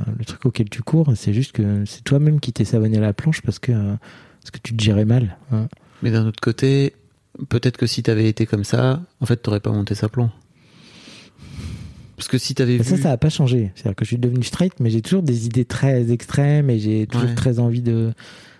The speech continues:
Speaker 1: de changer les choses autour de moi. Je suis toujours très engagé et tout ça, mais par contre, ça prend plus la même forme. Donc peut-être, mais après, tu sais, faut jamais réécrire
Speaker 2: Non,
Speaker 1: l'histoire,
Speaker 2: non, bien
Speaker 1: mais
Speaker 2: sûr, mais c'est intéressant, je trouve,
Speaker 1: Ouais.
Speaker 2: de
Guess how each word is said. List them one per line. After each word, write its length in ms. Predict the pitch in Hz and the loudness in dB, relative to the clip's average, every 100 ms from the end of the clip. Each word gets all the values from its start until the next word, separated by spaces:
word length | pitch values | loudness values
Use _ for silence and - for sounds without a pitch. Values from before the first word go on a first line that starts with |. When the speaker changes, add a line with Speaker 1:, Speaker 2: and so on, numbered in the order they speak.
| _ - | _ -4
Speaker 1:
de 80 | 117 | -2
changer 320 | - 120 110 | 0 0 2
les 100 | 110 | 0
choses 300 | 107 - 120 | 0 0 0
autour 220 | 120 120 113 | 0 0 0
de 80 | |
moi. 380 | 110 117 127 127 | 0 2 2 2
Je 60 | 123 | 0
suis 60 | - | -2
toujours 140 | - | -8
très 220 | - 120 | -2 0
engagé 460 | 110 117 110 110 120 | 2 2 0 2 0
et 60 | 117 | 0
tout 100 | 123 | -2
ça, 180 | 147 | 0
mais 80 | 151 | 2
par 120 | 113 113 | 0 0
contre, 160 | 160 | 0
ça 100 | 117 | -2
prend 160 | 101 117 | 0 -2
plus 160 | - | 0
la 120 | 139 120 | 0 2
même 180 | 120 | 0
forme. 340 | 113 - 120 123 | 0 0 0 0
Donc 160 | 104 | -2
peut-être, 380 | 104 117 143 - - - - - 110 | -4 -6 -6 -12 -18 -20 -20 -8 -2
mais 80 | |
après, 280 | 98 - 110 | 0 0 -2
tu 120 | - | -2
sais, 140 | 98 101 | -6 -6
faut 180 | - 104 | -4 -2
jamais 280 | 104 101 | 0 0
réécrire 320 | 101 104 - 110 | 0 -2 -2 -2
Speaker 2:
Non, 40 | |
Speaker 1:
l'histoire, 300 | 120 147 156 | 0 2 2
Speaker 2:
non, 60 | 127 | 2
bien 80 | |
Speaker 1:
mais 40 | 101 | 2
Speaker 2:
sûr, 180 | 175 139 | 0 0
mais 80 | 120 | 2
c'est 80 | 170 | 2
intéressant, 440 | 113 123 123 185 | 2 2 2 -2
je 80 | 170 | 0
trouve, 160 | 135 120 | 2 2
Speaker 1:
Ouais. 100 | 117 | 2
Speaker 2:
de 340 | 117 110 | 2 0